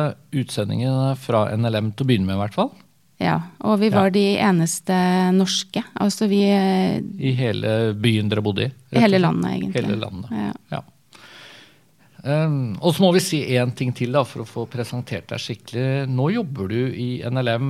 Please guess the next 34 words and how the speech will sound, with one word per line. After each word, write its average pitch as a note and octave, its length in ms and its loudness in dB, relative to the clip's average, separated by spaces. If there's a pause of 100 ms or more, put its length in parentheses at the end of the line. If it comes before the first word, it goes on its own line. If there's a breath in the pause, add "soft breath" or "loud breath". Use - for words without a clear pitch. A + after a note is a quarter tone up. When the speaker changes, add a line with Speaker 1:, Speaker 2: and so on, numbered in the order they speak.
Speaker 1:
med C3 220 -2
utgangspunkt A2 500 -10
i A#2 80 -6
Norge, A#2 480 -4
eh, C3 640 -6 (100)
for B2+ 160 -8
å B2 80 -6
følge A2 240 -4
opp - 80 -10
utsendinger, A2+ 560 -6
følge G#2+ 300 -6
opp - 180 -14
misjonsarbeid G#2+ 720 -10
flere G2+ 380 -8 (180)
steder, F#2+ 720 -8
eh, - 320 -8
i A#2 80 -2
verden. G#2+ 300 -4 (680 loud breath)
Er C#3 140 2
det D3 100 4
en C#3 60 2
slags C3 220 0
sånn B2+ 180 0
forlengelse B2+ 920 0
av B2 480 0
misjonærtjenesten, B2+ 920 -2 (260 soft breath)
slik - 320 -12
du B2 80 -2
opplever A2+ 340 -6
det? D3+ 60 -12 (220)
Speaker 2:
Jeg G#3+ 120 2
tenker G3+ 380 0
jo A3 60 0
det. D#3+ 120 2